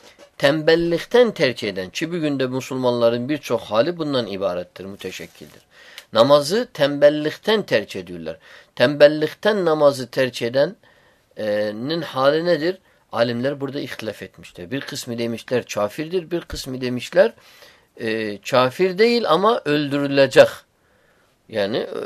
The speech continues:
bir kısmı demiş kafirdir, kafir olacak, had kalkacak üzerine.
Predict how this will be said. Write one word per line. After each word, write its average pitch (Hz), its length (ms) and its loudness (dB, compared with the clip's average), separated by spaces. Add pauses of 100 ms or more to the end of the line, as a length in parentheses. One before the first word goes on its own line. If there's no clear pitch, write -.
(640)
bir 156 200 -6
kısmı 170 420 -6
demiş 175 320 -2
kafirdir, 208 500 6
kafir 151 380 4
olacak, 165 560 6
had - 320 0
kalkacak 160 440 0
üzerine. 175 400 0